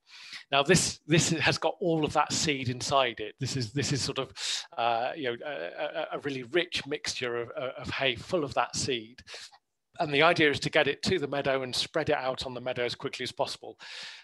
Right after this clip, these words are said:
Uh, any of you that are gardeners know that as soon as you throw this sort of material onto a, a compost heap, it starts heating up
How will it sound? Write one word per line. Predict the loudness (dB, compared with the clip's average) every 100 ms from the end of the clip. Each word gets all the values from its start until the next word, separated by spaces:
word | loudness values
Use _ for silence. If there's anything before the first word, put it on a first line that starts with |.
| _ -2
Uh, | 0 2 0
any | -2 -4
of | -6
you | -6
that | -6
are | 2
gardeners | 4 4 4 -2 0
know | 0
that | 0 0
as |
soon | 2 2
as | 0
you | -6
throw | -2 2 2
this | 2 0
sort | 0
of | -2
material | -2 0 2 2 2
onto | 0 -2 -2
a, | -2 0
a |
compost | 0 0 0 -4 -6
heap, | -8 -8
it | -6
starts | -2 -2 -4
heating | -8 -10 -8 0
up | 0 -2